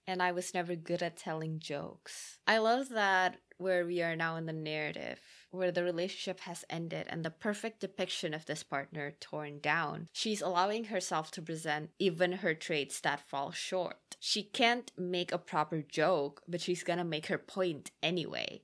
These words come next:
It's freeing, and it's reflected in the contrast of how this verse is constructed to that of the previous verses. The ones before were formulaic and proper. They stick pretty close to the beat,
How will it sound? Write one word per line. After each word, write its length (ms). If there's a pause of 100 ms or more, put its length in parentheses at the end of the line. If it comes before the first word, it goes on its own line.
It's 200
freeing, 640
and 140
it's 140
reflected 520
in 140
the 80
contrast 720
of 140
how 220
this 360
verse 580
is 200
constructed 960
to 140
that 200
of 100
the 100
previous 540
verses. 580
The 80
ones 240
before 400
were 340
formulaic 960
and 260
proper. 640
They 380
stick 640 (140)
pretty 580 (160)
close 460
to 180
the 120
beat, 680